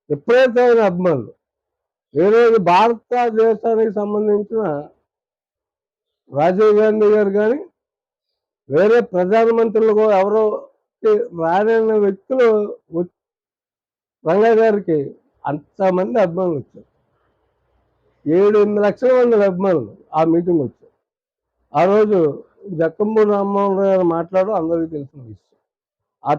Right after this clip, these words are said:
తర్వాత జరుగుతున్న కాలయాపనలో పంతొమ్మిది వందల ఎనభై తొమ్మిది వచ్చేటప్పటికి వంగవీటి మోహన్ రంగ గారు చనిపోవడం, రాజశేఖర రెడ్డి గారి నాయకత్వంలో మేమందరం కలిసి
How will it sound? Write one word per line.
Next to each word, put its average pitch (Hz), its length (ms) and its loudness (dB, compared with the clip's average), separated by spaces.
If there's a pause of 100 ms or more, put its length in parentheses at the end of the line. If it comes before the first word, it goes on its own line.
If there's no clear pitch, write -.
తర్వాత 214 460 0 (720)
జరుగుతున్న 190 580 0 (120)
కాలయాపనలో 190 840 2 (640)
పంతొమ్మిది 220 460 0
వందల 214 220 2 (500)
ఎనభై 196 260 0 (240)
తొమ్మిది 220 280 0
వచ్చేటప్పటికి 196 600 -2 (920)
వంగవీటి 220 720 2
మోహన్ 196 320 -2
రంగ 202 200 -2 (120)
గారు 196 200 -2
చనిపోవడం, 202 540 -2 (920)
రాజశేఖర 196 720 0
రెడ్డి 208 200 2
గారి 202 240 0
నాయకత్వంలో 190 800 -2 (1120)
మేమందరం 180 680 2 (200)
కలిసి 185 340 -2